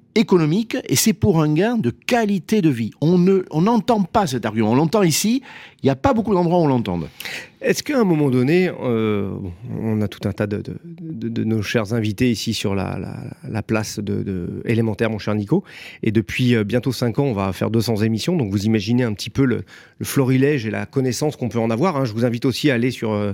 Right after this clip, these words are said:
Speaker 2: w w w radio tiret imo point f r pour aller prendre les podcasts de l'émission, parce qu'il y a,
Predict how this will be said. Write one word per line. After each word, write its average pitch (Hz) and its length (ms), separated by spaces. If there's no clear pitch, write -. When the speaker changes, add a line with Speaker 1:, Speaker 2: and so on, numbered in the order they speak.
Speaker 2:
w 127 240
w 123 300
w 123 40
radio 123 300
tiret 120 340
imo 123 300
point 117 220
f - 160
r 135 60
pour 120 140
aller 110 80
prendre 120 220
les 117 80
podcasts 127 540
de 131 60
l'émission, 117 420
parce 131 120
qu'il 117 160
y 104 80
a, - 60